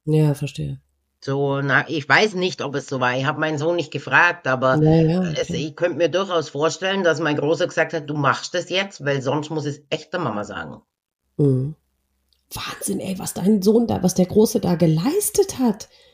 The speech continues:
Speaker 1: Das
Speaker 2: Ja,
Speaker 1: ist
Speaker 2: der ist
Speaker 1: wirklich
Speaker 2: irre.
Speaker 1: unglaublich.
Speaker 2: Also, und vor allem, er ist nach außen so ein harter Hund. Ich hätte nie gedacht, dass der
Speaker 1: Oh.
Speaker 2: das sowas so ernst nimmt.
Speaker 1: Ja. Dann muss der sich ja auch über die Tragweite oder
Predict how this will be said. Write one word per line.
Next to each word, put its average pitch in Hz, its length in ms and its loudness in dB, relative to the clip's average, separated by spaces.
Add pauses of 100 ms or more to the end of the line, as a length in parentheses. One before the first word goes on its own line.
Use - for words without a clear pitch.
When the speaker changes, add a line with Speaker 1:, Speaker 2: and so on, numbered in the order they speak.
(100)
Speaker 1:
Das 101 220 -2
Speaker 2:
Ja, 98 80 -4
Speaker 1:
ist 101 60 -8
Speaker 2:
der 113 120 -8
ist 123 140 -6
Speaker 1:
wirklich 156 440 0
Speaker 2:
irre. - 80 -2
Speaker 1:
unglaublich. 147 340 -4
Speaker 2:
Also, 120 220 -6 (280)
und 147 160 0
vor 139 120 2
allem, 185 200 4
er 143 160 2
ist 165 140 -2
nach 156 260 -4
außen 220 460 2
so 160 100 0
ein 156 200 -2
harter 175 380 0
Hund. 233 320 -4
Ich 139 140 -10
hätte 160 240 0
nie 233 400 -2
gedacht, 226 520 0
dass 151 200 -4
der 147 120 0
Speaker 1:
Oh. 165 40 -2
Speaker 2:
das - 260 -6
sowas 208 480 0
so 240 200 0
ernst 220 380 -4
nimmt. 113 300 -6 (300)
Speaker 1:
Ja. 185 400 2 (1300)
Dann 170 240 2
muss 233 140 4
der 233 120 2
sich 202 180 0
ja 196 140 -4 (120)
auch 269 380 4
über 175 260 4
die 151 440 0 (580)
Tragweite 165 960 2
oder 151 440 0